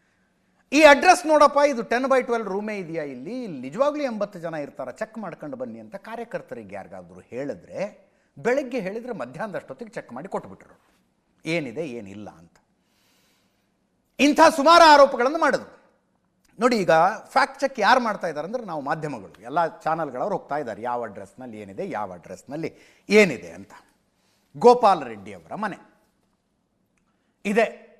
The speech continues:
ಅವ್ರು ಹೇಳಿದ್ದು ಹೌಸ್ ನಂಬರ್ ಥರ್ಟಿ ಫೈವ್, ಟೆನ್ ಬೈ ಟ್ವೆಲ್ವ್ ರೂಮು. ಅಲ್ಲಿ ಎಂಬತ್ತು ಜನ ವೋಟರ್ಸಿಗೆ ವೋಟರ್ ಐ ಡಿಗಳನ್ನು ಕೊಟ್ಟಿದ್ದಾರೆ ಅನ್ನುವ ಆರೋಪ ಮಾಡಿದರು.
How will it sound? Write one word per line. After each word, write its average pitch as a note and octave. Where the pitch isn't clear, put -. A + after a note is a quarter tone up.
ಅವ್ರು C3+
ಹೇಳಿದ್ದು D#3
ಹೌಸ್ F3
ನಂಬರ್ A#2+
ಥರ್ಟಿ C#3
ಫೈವ್, F#3
ಟೆನ್ B2+
ಬೈ G#2+
ಟ್ವೆಲ್ವ್ D#3
ರೂಮು. A2
ಅಲ್ಲಿ A#2
ಎಂಬತ್ತು E3
ಜನ A#2
ವೋಟರ್ಸಿಗೆ B2+
ವೋಟರ್ A2
ಐ G#2
ಡಿಗಳನ್ನು F#2+
ಕೊಟ್ಟಿದ್ದಾರೆ F#2+
ಅನ್ನುವ F2
ಆರೋಪ F2+
ಮಾಡಿದರು. A#2